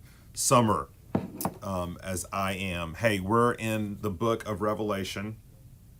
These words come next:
and we are up to chapter three, looking at the seven churches of Asia Minor that John is writing to. We're up to the church in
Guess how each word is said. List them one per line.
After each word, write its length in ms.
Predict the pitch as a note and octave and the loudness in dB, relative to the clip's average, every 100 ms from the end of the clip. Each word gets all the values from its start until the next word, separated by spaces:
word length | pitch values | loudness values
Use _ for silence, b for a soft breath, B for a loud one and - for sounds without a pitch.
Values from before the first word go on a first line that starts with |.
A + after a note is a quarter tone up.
| - - - - - - - - - | -20 -20 -20 -20 -20 -18 -16 -12 -6
and 200 | A2 G2+ | -4 0
we 240 | A2+ G#2+ | 0 0
are 260 | F#2 G2+ G2 | -2 -2 -2
up 160 | F#2+ | -4
to 80 | - | -6
chapter 460 | - G2+ G#2+ - A2 | -4 -2 -2 -2 -6
three, 400 | - G#2+ G#2+ G#2+ | -4 -2 0 0
looking 400 | G2+ G#2+ G#2+ F2 | -2 -2 -4 -4
at 320 | G2+ F#2+ - - B B B B B B | -4 -4 -6 -18 B B B B B B
the 80 | F#2+ | -2
seven 380 | - A#2+ A2 A2+ | 0 2 2 0
churches 560 | - A2 G#2 A2+ G#2+ | 2 0 2 -2 -2
of 240 | F#2+ G2 - | -2 -6 -2
Asia 300 | G#2 G#2 G2+ | -2 -2 0
Minor 400 | G2 G2+ G#2+ G#2+ | 0 0 0 0
that 200 | F#2 D#2 | -2 -6
John 360 | D#2+ G2 G2 F#2 | -4 -2 -2 -2
is 200 | E2+ E2+ | -6 -6
writing 400 | E2+ G2 A#2 A#2+ | -2 -2 -2 -2
to. 360 | C#3+ C3+ D3+ D3 B B B - | -2 -2 -2 -8 B B B -8
We're 160 | F#2+ | -2
up 280 | G#2+ G#2 - | 0 -2 -2
to 800 | - A2+ G#2 G2+ G2 G2 F#2+ - | 0 2 2 2 0 -2 -4 -8
the 140 | - F#2 | -10 -10
church 520 | - - A2+ A2 - | -6 0 0 0 -6
in 400 | - G2+ G2+ | -8 -6 -6